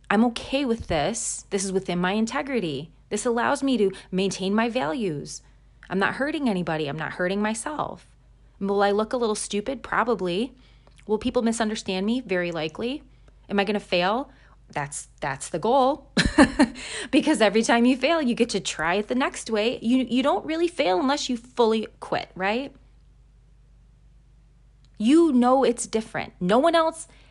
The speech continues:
has to approve of it. Nobody else has to even understand it. It's gotta be you and you alone. And only you know what it's gonna feel like to literally jump off that proverbial cliff,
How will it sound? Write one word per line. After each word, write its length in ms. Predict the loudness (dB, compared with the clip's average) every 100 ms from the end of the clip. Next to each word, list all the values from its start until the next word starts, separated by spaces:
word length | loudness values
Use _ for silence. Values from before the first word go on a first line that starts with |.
| -6
has 240 | -6 -4
to 140 | -2
approve 340 | -2 -2 -4 -2
of 160 | -2
it. 200 | 0 -2 -6 -20 _
Nobody 360 | 0 2 2 2
else 180 | 0 -4
has 200 | -10 -8
to 80 | -6
even 240 | -4 -4
understand 840 | -6 -6 -6 -8 -8 -6 -6 -6
it. 180 | -8 -14 -18 _ _ _
It's 120 | 0 2
gotta 280 | 4 4
be 100 | 4
you 280 | 0 2 4
and 140 | 4 2
you 140 | -2
alone. 460 | -4 -6 -8 -12 -20 -20 _ _ -6
And 340 | 0 2 2 -4 -20 _
only 260 | 0 2 4
you 240 | 4 4
know 220 | 4 4
what 140 | 2 0
it's 100 | -4
gonna 160 | -6
feel 240 | -4 -2 0
like 220 | 0 -4
to 100 | -4
literally 360 | -4 -2 -2 -2
jump 220 | -4 -4
off 140 | -4
that 180 | -2 -4
proverbial 720 | -2 -4 -2 -2 0 -2 -2 -6
cliff, 760 | -8 -4 -2 -2 -4 -8 -18